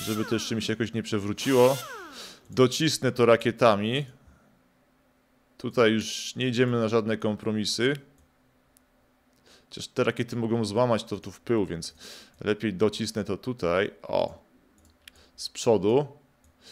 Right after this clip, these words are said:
Docisnę to z tyłu i po jednej rakiecie to, myślę, wystarczy. I polecę na pełnym, pełnym ogniu. Nic nie przeżyje, nic nie powinno przeżyć. Mam taką nadzieję, taki jest zamysł.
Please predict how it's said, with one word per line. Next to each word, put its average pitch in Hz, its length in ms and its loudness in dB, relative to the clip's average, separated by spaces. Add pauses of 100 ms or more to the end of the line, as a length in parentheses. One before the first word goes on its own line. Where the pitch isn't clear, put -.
(220)
Docisnę 139 680 0
to 95 160 -4
z - 140 -6
tyłu 101 320 0
i 90 80 -4
po - 240 -4
jednej 117 320 4
rakiecie 107 360 0
to, 117 140 -2
myślę, 107 240 -4
wystarczy. 113 640 0 (380)
I 127 80 -8
polecę 151 720 4
na 123 140 -2
pełnym, 123 640 4
pełnym 101 600 2
ogniu. 87 420 -4 (1400)
Nic 127 460 -2
nie 110 120 -2
przeżyje, 90 560 -2
nic 135 420 -4
nie 131 100 -4
powinno 120 420 0
przeżyć. 98 680 0
Mam 123 260 2
taką 117 320 0
nadzieję, 110 400 2
taki 107 220 -2
jest 104 140 2
zamysł. 95 460 0